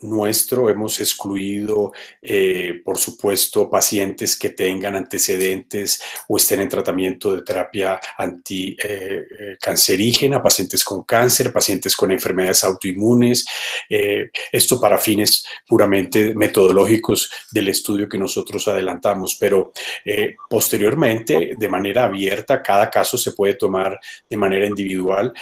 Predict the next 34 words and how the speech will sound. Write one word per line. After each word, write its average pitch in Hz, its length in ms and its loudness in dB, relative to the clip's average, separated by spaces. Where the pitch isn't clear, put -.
y 107 120 -8
las, 98 500 0
las, 101 380 2
eh, 95 420 -6
contraindicaciones 101 1080 -2
son 95 580 -4
realmente 101 500 2
mínimas. 98 760 -4
Es 110 80 -12
decir, 98 440 -2
que 98 120 -4
yo 95 140 -2
conozca, 110 400 2
no 104 220 4
hay 101 280 2
mayor 101 360 4
contraindicación 95 760 0
desde 98 160 0
el - 80 -6
punto 104 240 -4
de 101 60 2
vista 95 380 0
de 104 160 0
terapia 98 480 6
distinta 92 500 0
al 101 120 0
plasma 95 360 0
en 92 100 -6
un 87 80 -14
paciente 95 460 -4
que 101 120 -4
vaya 90 180 0
a 90 40 0
ser, 95 260 -2